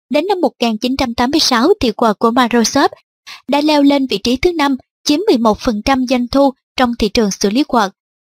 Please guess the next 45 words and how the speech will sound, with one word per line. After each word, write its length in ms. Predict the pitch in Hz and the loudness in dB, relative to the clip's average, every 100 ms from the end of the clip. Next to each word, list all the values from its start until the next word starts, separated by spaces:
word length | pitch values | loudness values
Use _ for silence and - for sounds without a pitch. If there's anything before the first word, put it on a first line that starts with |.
| - | -4
Dĩ 140 | 269 | -2
nhiên, 300 | 285 339 320 | 0 0 -2
quá 120 | 302 370 | -2 -2
trình 180 | 294 214 | -2 -2
phát 180 | 359 - | -4 -2
triển 200 | 240 220 | -4 -2
của 120 | 240 | 0
Microsoft 560 | 247 247 247 233 294 370 - _ - | 0 0 0 0 0 0 -2 _ -4
cũng 200 | 427 254 | -2 0
không 160 | 247 | -2
suôn 220 | 226 262 | 0 -2
sẻ 240 | 240 226 208 | 0 -2 -2
gì. 180 | 247 220 202 _ _ _ _ | 0 0 -2 _ _ _ _
Ở 140 | 254 302 | -2 0
từng 200 | 302 247 | -2 -2
chỗ 180 | - 208 | -2 -2
ngoặt 240 | 294 247 - | -2 -4 -2
của 100 | 226 | -4
ngành 300 | 269 277 208 | -2 -2 -2
công 200 | 262 247 | -2 0
nghiệp 140 | 240 - | -2 -2
phần 220 | 240 196 | -4 0
mềm, 200 | 226 226 _ _ _ - | 0 0 _ _ _ -4
Gates 200 | 294 359 _ _ - | -2 -2 _ _ -4
và 120 | 269 | -2
công 240 | 247 302 285 | -2 -4 -2
ty 120 | 302 | -2
ông 220 | 269 277 | 0 -2
lãnh 260 | 269 196 269 | -2 -4 -2
đạo 240 | 220 185 _ _ - | 0 -2 _ _ -4
thường 160 | 240 | -2
phải 160 | 254 208 | 0 -2
đối 160 | 220 294 | -2 -2
mặt 120 | 294 - | -4 -2
với 80 | 359 | 0
sự 180 | - 220 | 0 -2
thử 200 | - 190 | -2 -2
thách 240 | - 392 | -2 -2
nghiệt 160 | 269 - | -2 -4
ngã, 260 | 208 180 233 427 _ - | -4 -4 -4 -6 _ -6
nhưng 220 | 320 339 | -2 0
lần 180 | 302 214 | -2 -2
nào 160 | 220 214 | -2 -2
cũng 180 | - 233 | -2 -2
bản 180 | 220 | -2